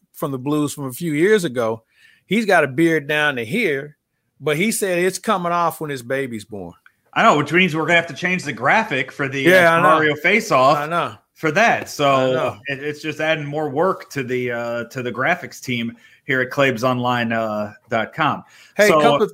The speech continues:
Speaker 1: couple
Speaker 2: yeah.
Speaker 1: of things I wanna remind everybody about. A, go on, on the site tomorrow. We've got a great feature that we're going to do on, with Judge Annette Eckert from Saint Clair County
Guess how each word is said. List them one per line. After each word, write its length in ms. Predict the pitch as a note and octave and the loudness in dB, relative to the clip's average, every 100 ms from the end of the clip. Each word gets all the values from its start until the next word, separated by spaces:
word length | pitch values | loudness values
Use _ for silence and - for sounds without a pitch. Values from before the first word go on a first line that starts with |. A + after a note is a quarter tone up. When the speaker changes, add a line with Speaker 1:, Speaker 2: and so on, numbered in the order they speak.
| - _ | -6 _
Speaker 1:
couple 160 | A3+ A3+ | 0 2
Speaker 2:
yeah. 60 | |
Speaker 1:
of 100 | D#3 | 2
things 220 | - G#3 F3+ | 0 0 2
I 60 | |
wanna 220 | F#3 F#3 | 2 2
remind 380 | E3+ D#3 D#3+ E3 | 2 2 0 0
everybody 440 | D3+ C3+ B2+ A#2 A#2 | -2 -2 -2 -2 -2
about. 420 | A2 A2 A2 - | -2 -2 -2 -2
A, 480 | F3 E3 C#3 B2+ _ _ _ _ _ _ - | 0 2 0 -4 _ _ _ _ _ _ -10
go 140 | B2 F3+ | 2 4
on, 340 | G#3+ F#3+ E3+ C#3+ - | 6 4 0 -6 -6
on 160 | E3+ | -4
the 60 | D3+ | -4
site 360 | - D#3 D#3+ D#3 | -2 0 0 -2
tomorrow. 380 | D3 C#3+ C#3+ | -6 -2 0
We've 160 | C#3+ D3+ | 0 0
got 160 | D3 C3 | 0 0
a 60 | |
great 420 | G#2 A#2+ D3 E3 | -2 -2 0 -2
feature 460 | - - D3 C3+ C3 | -6 -8 -8 -6 -4
that 120 | A#2+ | -4
we're 140 | A#2 A#2+ | -4 -6
going 320 | B2+ B2+ A#2+ | -6 -6 -6
to 60 | A2 | -8
do 460 | G2+ C3 C3 B2+ | -6 -4 -2 -4
on, 320 | G#2 A#2 A2 G2+ | -4 -4 -4 -2
with 240 | B2 A#2 | -4 -2
Judge 320 | A2+ C3+ B2+ | 2 4 4
Annette 300 | A2+ B2+ C3 | 2 2 2
Eckert 460 | C3+ B2+ A#2+ A2 - | 2 0 2 0 -2
from 160 | - A2+ | -10 -6
Saint 280 | - C3 A#2+ | -2 0 2
Clair 180 | C3+ A2+ | 2 2
County 500 | - C3 B2+ A#2 | 2 2 4 2